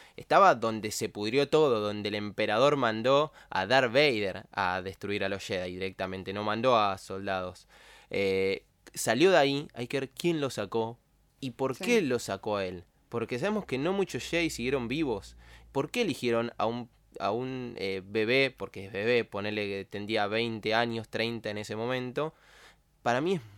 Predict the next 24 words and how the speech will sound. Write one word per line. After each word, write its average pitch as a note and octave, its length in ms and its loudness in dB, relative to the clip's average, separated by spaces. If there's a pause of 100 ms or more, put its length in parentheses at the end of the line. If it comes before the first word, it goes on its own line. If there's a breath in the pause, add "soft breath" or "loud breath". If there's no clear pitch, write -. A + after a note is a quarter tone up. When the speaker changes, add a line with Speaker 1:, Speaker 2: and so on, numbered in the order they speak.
(400 soft breath)
Speaker 1:
va C3+ 100 2
a - 20 2
ser C#3 200 -4
fundamental. E3 760 0
Speaker 2:
O - 20 -6
Speaker 1:
Para G#3+ 140 2
Speaker 2:
sea, G3+ 440 6
Speaker 1:
mí - 60 -16
es - 140 -14
algo B3+ 140 6
Speaker 2:
vos D4+ 60 4
decís D4 460 2
que C4+ 540 4
todavía C4 640 6
hay C4+ 300 6
un B3 140 2
pedacito A#3 440 2
de A#3 60 2
historia A3+ 420 0
para G3 160 0
desarrollar F#3 600 0
de F#3+ 160 0
Baby F#3 140 -2
Yoda. E3+ 400 -2